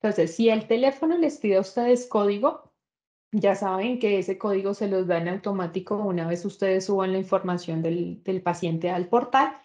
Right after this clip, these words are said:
lo colocan. Si no, no hay ningún problema porque ya igual en el portal está conectado o está la información en la,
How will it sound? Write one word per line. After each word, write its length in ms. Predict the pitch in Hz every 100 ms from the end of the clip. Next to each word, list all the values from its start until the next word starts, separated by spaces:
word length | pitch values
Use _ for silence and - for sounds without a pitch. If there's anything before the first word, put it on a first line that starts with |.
| _ _ -
lo 220 | 240 233
colocan. 400 | 202 185 160 - _ _ _
Si 260 | _ 277
no, 300 | 277 285 381 -
no 220 | 202 196
hay 100 | 190
ningún 380 | 190 190 202 196
problema 500 | 202 208 190 208 240
porque 360 | 220 214 202 190
ya 100 | 185
igual 320 | 180 196 202
en 140 | 208
el 100 | 214
portal 500 | - 190 190 226 262 233
está 360 | 208 - 175
conectado 720 | 190 190 208 - 190 180 214
o 120 | 196 180
está 440 | 180 180 165 165
la 100 | 170
información 880 | 185 180 196 180 175 175 - 170 156 160
en 180 | 180 175
la, 260 | 160 170